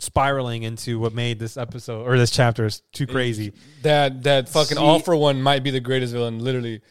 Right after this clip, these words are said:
Speaker 1: So
Speaker 2: Like,
Speaker 1: she
Speaker 2: it's Dofi for me, right?
Speaker 1: Yeah.
Speaker 2: All
Speaker 1: <laughs>
Speaker 2: For
Speaker 1: Do-,
Speaker 2: One's
Speaker 1: Dofi?
Speaker 2: fuck.
Speaker 1: Dofi's number one?
Speaker 2: Hell yeah, what?
Speaker 1: Dofi.
Speaker 2: Yeah.
Speaker 1: Okay.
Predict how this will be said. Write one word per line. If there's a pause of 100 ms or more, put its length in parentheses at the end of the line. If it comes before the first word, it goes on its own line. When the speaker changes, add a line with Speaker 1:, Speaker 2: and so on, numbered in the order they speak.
Speaker 1:
So
Speaker 2:
Like,
Speaker 1:
she (340)
Speaker 2:
it's
Dofi
for
me,
right?
Speaker 1:
Yeah. (720)
Speaker 2:
All
Speaker 1:
<laughs>
Speaker 2:
For
Speaker 1:
Do-,
Speaker 2:
One's
Speaker 1:
Dofi?
Speaker 2:
fuck. (460)
Speaker 1:
Dofi's
number
one?
Speaker 2:
Hell
yeah,
what?
Speaker 1:
Dofi. (160)
Speaker 2:
Yeah. (760)
Speaker 1:
Okay.